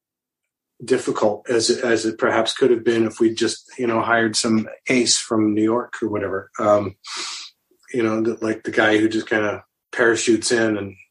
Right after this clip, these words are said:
you know, with a giant guitar rig and says, "I got this." Uh, you know, there was some, some sort of, like, stylistically, there's some things that we had to sort of, you know, just some sort of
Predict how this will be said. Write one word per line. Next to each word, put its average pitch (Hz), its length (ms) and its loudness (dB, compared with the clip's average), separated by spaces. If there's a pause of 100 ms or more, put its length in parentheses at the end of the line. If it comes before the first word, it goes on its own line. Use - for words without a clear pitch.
(120)
you 131 100 -4
know, 107 160 0
with 104 140 2
a 104 60 4
giant 110 380 0
guitar 110 340 4
rig 98 180 2
and 98 100 -6
says, 101 200 -2
"I 101 80 2
got 104 240 -2
this." - 320 -4 (640)
Uh, 110 420 0 (160)
you 139 100 2
know, 139 200 4
there 151 100 4
was 143 160 2
some, 135 340 0
some 127 440 2
sort 131 180 0
of, 117 140 0
like, 117 140 -2
stylistically, 127 1000 0
there's 110 240 0
some 110 140 -4
things 123 320 2
that 113 160 0
we 113 140 2
had 110 180 0
to 113 120 -4
sort 110 260 0
of, 107 120 -4 (120)
you 147 100 -4
know, 120 200 0
just - 220 -6
some 165 140 0
sort 127 200 2
of 113 140 -2